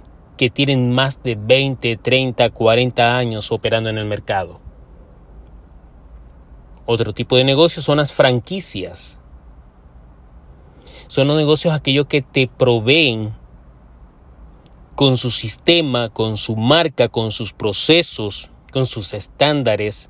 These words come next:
para que operes de la misma forma de ellos y repliques su éxito a cambio de,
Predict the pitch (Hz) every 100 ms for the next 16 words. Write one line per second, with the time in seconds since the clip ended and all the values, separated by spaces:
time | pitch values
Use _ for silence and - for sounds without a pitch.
0 | - - - - - - 139 131 123 -
1 | - 147 156 156 127 117 135 139 - 143
2 | 139 135 127 135 139 143 143 127 - 180
3 | 156 123 - - - 127 143 - 107 -
4 | 95 - - 139 143 143 143 147 160 131